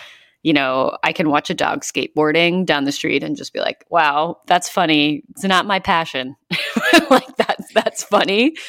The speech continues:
So I, I think there's, like, a world out there for both of those things. I think in terms of, like, the stuff that you share, um, with total strangers, I just see that as, like, a, a pretty good connective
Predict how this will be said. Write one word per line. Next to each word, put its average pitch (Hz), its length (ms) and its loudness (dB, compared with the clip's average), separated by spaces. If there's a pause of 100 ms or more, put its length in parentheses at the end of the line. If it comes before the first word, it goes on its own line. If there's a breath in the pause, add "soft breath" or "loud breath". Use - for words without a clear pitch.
(540 loud breath)
So 226 80 4
I, 202 60 6
I - 180 2
think 269 200 2
there's, 185 200 2
like, 185 140 2
a 151 80 4
world 143 560 2
out 143 180 2
there 143 100 2
for 151 140 -4
both - 220 -6
of - 80 -12
those 160 220 -2
things. 190 360 -2
I 170 80 2
think 160 380 -2 (760)
in 175 120 -4
terms 208 340 -2
of, 170 180 2
like, 139 380 0 (840 soft breath)
the 190 80 -2
stuff 165 320 0
that 156 160 2
you 160 240 -2
share, 151 680 0 (240)
um, 147 560 0
with 180 180 0
total 175 380 2
strangers, 147 560 0
I 180 80 2
just 165 180 0
see 196 160 0
that 170 240 0
as, - 180 -4
like, - 220 -2
a, - 160 -4 (220)
a - 40 -4
pretty 185 320 -2
good 143 460 -4
connective 147 640 -6